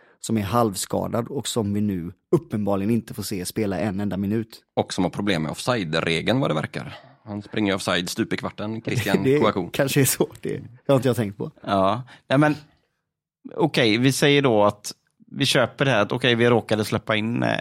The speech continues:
Speaker 3: ett noll i, i, i matchinledningen på hörnor. Vi kunde inte stå emot det. Sebastian Larsson hade för bra fot helt enkelt. Vi köper det läget. Men att resten av matchen sen är ett långt jävla ingenting.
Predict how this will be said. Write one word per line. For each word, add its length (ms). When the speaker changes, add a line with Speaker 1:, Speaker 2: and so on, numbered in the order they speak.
Speaker 3:
ett 180
noll 300
i, 60
i, 600
i 340
matchinledningen 720
på 340
hörnor. 240
Vi 120
kunde 200
inte 140
stå 180
emot 320
det. 380
Sebastian 420
Larsson 240
hade 200
för 580
bra 320
fot 280
helt 200
enkelt. 380
Vi 140
köper 540
det 140
läget. 640
Men 160
att 120
resten 420
av 60
matchen 520
sen 400
är 460
ett 160
långt 540
jävla 480
ingenting. 920